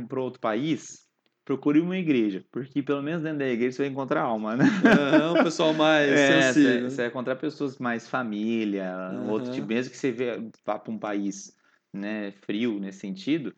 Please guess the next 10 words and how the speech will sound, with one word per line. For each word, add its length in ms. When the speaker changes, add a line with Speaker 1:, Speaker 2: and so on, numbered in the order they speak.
Speaker 1:
você 100
vai 80
encontrar 300
pessoas 360
mais 200
abertas, 640
mais 160
Speaker 2:
Aham. 80
Speaker 1:
calorosas, 960
tal, 480